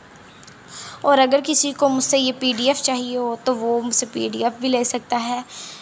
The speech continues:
प्लीज़ मेरे चैनल को subscribe करें। और मेरा एक और चैनल है Foolish Learning, वो भी आप उस पर भी जाके visit कर सकते हैं। वहाँ पे मैं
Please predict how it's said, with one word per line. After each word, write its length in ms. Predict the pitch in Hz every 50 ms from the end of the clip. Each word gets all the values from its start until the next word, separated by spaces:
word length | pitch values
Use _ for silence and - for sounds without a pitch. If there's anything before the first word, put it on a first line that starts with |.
| - -
प्लीज़ 200 | - 277 294 277
मेरे 120 | 294 294
चैनल 220 | 277 285 277 269 269
को 120 | 262 269
subscribe 500 | 262 277 254 - - - - 247 240 247
करें। 240 | 247 262 262 262 269
और 60 | 262
मेरा 180 | 262 262 254 254
एक 180 | 254 254 -
और 120 | 247 247 262
चैनल 240 | 262 269 247 240 240
है 260 | 247 247 254 254 254
Foolish 420 | 254 - 262 247 247 247 - -
Learning, 440 | 240 226 220 226 240 254 262 269 247 220
वो 140 | 220 226 226
भी 180 | 220 254 254
आप 280 | 262 254 254 - - - -
उस 120 | - - -
पर 120 | - 269
भी 80 | 254 247
जाके 240 | 247 254 254 - 254
visit 300 | 240 240 233 254 254 -
कर 140 | - 240
सकते 280 | 226 - 254 254 - 254
हैं। 80 | 254 254
वहाँ 300 | 247 240 233 226 233 240
पे 80 | - 254
मैं 260 | 254 254 247 254 254